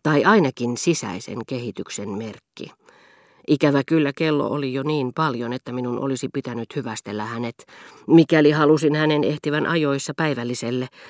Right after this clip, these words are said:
ja nousta itsekin ylös ennättääkseni hyvissä ajoin ruokapöytään. Françoise, joka valmisti päivälliseni, ei pitänyt siitä, että se joutui odottamaan,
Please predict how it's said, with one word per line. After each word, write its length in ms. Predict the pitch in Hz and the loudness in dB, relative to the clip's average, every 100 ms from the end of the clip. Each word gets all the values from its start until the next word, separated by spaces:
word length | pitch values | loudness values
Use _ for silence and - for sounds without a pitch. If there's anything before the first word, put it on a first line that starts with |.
| - - - - | -20 -20 -20 -4
ja 120 | 160 | 4
nousta 380 | 190 208 208 269 - | 8 8 6 2 2
itsekin 600 | 185 - 110 - 131 - | 2 0 -6 -2 -2 0
ylös 380 | 147 117 117 | 0 0 -2
ennättääkseni 920 | - 131 107 - 120 113 - 123 117 113 | -4 -6 -6 -10 -8 -8 -8 -6 -6 -2
hyvissä 440 | 139 117 - 113 | -2 -2 -4 -6
ajoin 420 | 117 110 113 113 - | -6 -6 -6 -6 -4
ruokapöytään. 880 | 127 107 107 110 107 131 123 139 147 _ _ - - - - - | -2 -4 -8 -10 -12 -12 -12 -12 -12 _ _ -20 -20 -20 -20 -14
Françoise, 720 | - 156 147 - 170 160 147 139 | 0 2 4 4 4 6 6 2
joka 220 | 120 117 | 2 0
valmisti 440 | 117 107 107 117 | 0 -2 -4 -6
päivälliseni, 760 | 107 117 107 107 117 117 117 92 | -8 -8 -6 -8 -6 -4 -2 0
ei 140 | 139 127 | 0 -2
pitänyt 400 | 131 107 107 - | -4 -6 -10 -8
siitä, 380 | - 117 - 117 - - - | -4 -4 -4 -10 -12 -20 -8
että 220 | 135 - | -8 -4
se 100 | 127 | -4
joutui 420 | 127 143 - 147 | -2 -2 -2 -2
odottamaan, 680 | 139 151 131 - 131 139 139 | 0 -2 -4 -6 -6 -4 -6